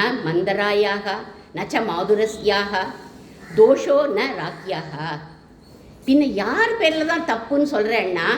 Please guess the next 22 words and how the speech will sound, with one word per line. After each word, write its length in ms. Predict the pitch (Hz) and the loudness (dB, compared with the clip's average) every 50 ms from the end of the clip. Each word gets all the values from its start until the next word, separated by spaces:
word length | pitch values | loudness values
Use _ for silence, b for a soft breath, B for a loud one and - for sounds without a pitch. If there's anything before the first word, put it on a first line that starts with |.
| - - - - | -2 -6 -10 -10
அப்படின்னு 280 | 202 196 196 214 233 226 | -8 -2 0 0 0 0
கேட்டான் 360 | - 196 190 - 190 180 196 | 0 -2 -2 -2 -4 -6 -6
சத்ருக்னன். 680 | - 175 160 - - 208 208 185 170 160 175 202 233 - - - - - - - - | -6 -8 -8 -2 -2 -2 -2 0 -2 0 2 2 2 0 -2 -8 -12 -12 -14 -12 -12
அதுக்கு 220 | 165 165 - 165 151 | -12 -12 -10 -10 -6
பரதன் 360 | 151 160 180 185 214 196 - - | -6 -4 -2 -2 -2 -2 -2 -2
சொல்றான், 300 | 170 151 156 185 - - - - - - - - B B B B B B B | -4 -4 -4 -4 -6 -8 -12 -16 -20 -20 -20 -20 B B B B B B B
"மத் 380 | - 233 302 339 - - - - | 0 0 2 2 0 -8 -4 0
பாபமே 580 | 302 277 277 277 285 277 269 262 262 262 254 220 | 0 2 2 2 2 2 2 2 2 0 0 0
வாத்திர 540 | 226 226 226 226 - - 233 208 170 - - - - - - - | 0 -2 -2 -2 -4 -4 -4 -4 -4 -4 -10 -18 -20 -18 -4 0
நிமித்தமாசி 920 | 208 247 302 311 - - - 285 254 220 196 202 - - 294 302 247 - - - - - - - | 2 2 2 2 0 -2 -2 0 0 2 0 0 -2 -2 -2 -2 -2 -4 -6 -10 -18 -20 -10 -4
வனப்பிரவேசே 840 | 202 269 302 294 - - 302 269 247 247 240 233 233 233 226 202 196 202 190 | 0 0 0 0 -2 -2 -2 -2 0 2 2 2 2 2 0 -2 -2 -2 -2
ரகுநந்தனஸ்ய, 1200 | 175 156 156 208 220 196 180 175 165 165 160 156 151 151 - - 156 143 139 143 160 170 151 127 - 110 - - - - - - - - | -4 -4 0 0 0 0 0 -2 -2 -2 -4 -4 -4 -6 -8 -10 -8 -6 -6 -4 -4 -4 -4 -4 -6 -10 -14 -14 -16 -14 -14 -14 -12 -6
என்னுடைய 600 | 175 185 202 247 277 294 302 294 277 277 262 269 | 0 4 6 6 6 6 4 4 2 0 0 -2
பாபம் 600 | 277 - - 208 220 247 302 359 403 381 359 381 | -4 -4 -4 -2 0 0 0 0 0 0 0 0
தான் 280 | 285 294 269 285 285 - | 0 0 -2 -2 -4 -4
காரணம். 600 | 294 214 208 208 208 202 190 180 180 196 226 214 - - - - - - - - 175 | -4 -2 -2 0 0 -2 -2 -2 -2 -4 -4 -6 -6 -8 -8 -6 -6 -6 -6 -4 0
நான் 400 | 202 220 240 262 269 262 226 208 | 2 2 4 4 2 2 2 0
ஒத்தன் 320 | - - - 294 285 277 | -4 -2 0 2 4 4
இருக்கிறதுனால 720 | 269 285 311 - - 349 349 349 320 311 294 285 285 302 277 - | 4 2 0 -4 0 0 0 2 2 2 2 2 2 0 0 0
தான் 180 | 359 330 311 277 | 0 0 2 2
ரகுநந்தனுக்கு 720 | 226 214 208 269 285 285 277 262 240 285 285 294 285 - | 0 0 -2 -2 -2 -2 -2 -2 -2 0 -2 -2 -4 -2
இப்பேற்பட்ட 680 | - 359 233 - - 262 262 269 - - 262 - - 180 | -2 -2 -2 -2 -2 -2 -2 -2 -2 -4 -6 -2 -2 -4